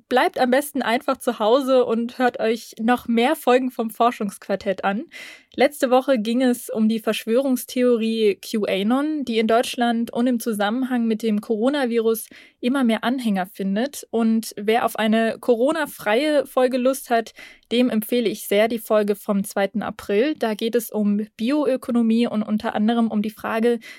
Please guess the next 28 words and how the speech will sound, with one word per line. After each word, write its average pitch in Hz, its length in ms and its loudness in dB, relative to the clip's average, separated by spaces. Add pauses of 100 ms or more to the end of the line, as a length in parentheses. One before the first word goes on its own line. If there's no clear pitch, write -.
(180)
was 254 180 -4
für 262 100 0
eine 226 220 2
Rolle 220 260 4
Biokraftstoffe 220 840 -2 (220)
für 240 200 -6
eine 208 220 2
nachhaltige 220 680 0
Wirtschaft 196 420 -2
spielen. 202 460 -6 (520)
Das 214 180 -2
Forschungsquartett 254 880 0
findet 269 340 -2
ihr 233 240 0
auf 208 180 0
detektor 226 540 -2
punkt 226 220 -2
F 202 180 -6
M 262 320 0
und 233 100 2
natürlich 240 600 0
auch 208 180 -2
überall 254 400 0
da, 208 300 0
wo 190 100 -2
es 190 140 -8
Podcasts - 720 -6
gibt. 285 340 -2